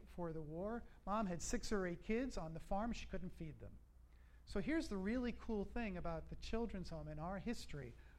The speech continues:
as, as Methodists, as Christians. The church was there. Mom would bring her children to her pastor and say, "Pastor, I can't care for my children. I can't feed them. The house was destroyed in the war.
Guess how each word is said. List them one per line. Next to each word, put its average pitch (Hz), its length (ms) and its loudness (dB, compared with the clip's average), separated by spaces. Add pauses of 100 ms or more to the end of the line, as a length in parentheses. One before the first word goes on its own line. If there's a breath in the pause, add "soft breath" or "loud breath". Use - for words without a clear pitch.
(120)
as, 180 260 2
as 165 160 4
Methodists, 208 680 2
as 151 100 -2
Christians. - 640 0 (240 loud breath)
The 226 80 2
church - 440 4
was 196 200 2
there. 196 440 0 (540 soft breath)
Mom 240 300 4
would 214 140 6
bring 240 260 6
her 254 120 6
children 233 400 4
to 214 120 2
her 185 160 2
pastor 240 640 0 (840)
and 196 100 -2
say, 226 80 6
"Pastor, 226 480 2
I 196 60 2
can't 240 360 0
care 240 160 2
for 214 120 -2
my 175 120 -2
children. 196 320 0
I - 180 -4
can't 269 120 2 (120)
feed 247 300 4
them. 127 140 -8 (480 loud breath)
The 160 60 0
house 247 320 2
was 233 140 0
destroyed 202 460 2
in 196 60 -2
the 185 80 0
war. 185 460 2